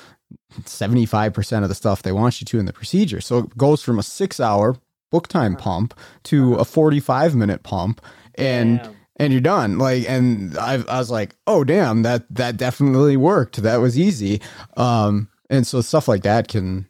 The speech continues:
Speaker 1: as a flat rate technician doing the mechanical work, can really save you.
Speaker 2: You
Speaker 1: But
Speaker 2: know, it, it's funny
Speaker 1: probably
Speaker 2: you
Speaker 1: in
Speaker 2: mentioned this.
Speaker 1: diagnostics too.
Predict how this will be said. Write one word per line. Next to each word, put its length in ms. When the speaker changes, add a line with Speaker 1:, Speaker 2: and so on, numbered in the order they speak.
Speaker 1:
as 120
a 40
flat 300
rate 180
technician 460
doing 140
the 60
mechanical 500
work, 200
can 160
really 180
save 320
you. 60
Speaker 2:
You 60
Speaker 1:
But 220
Speaker 2:
know, 280
it, 180
it's 140
funny 160
Speaker 1:
probably 260
Speaker 2:
you 40
Speaker 1:
in 60
Speaker 2:
mentioned 20
this. 60
Speaker 1:
diagnostics 420
too. 300